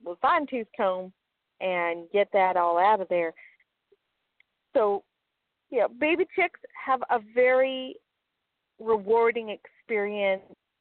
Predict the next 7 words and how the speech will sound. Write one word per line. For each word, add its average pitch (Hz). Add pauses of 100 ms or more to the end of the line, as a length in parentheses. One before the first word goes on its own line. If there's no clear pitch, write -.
(100)
especially 320
with 330
young 254
people. 254 (560)
Um, 180 (680)
but 233
you'll 311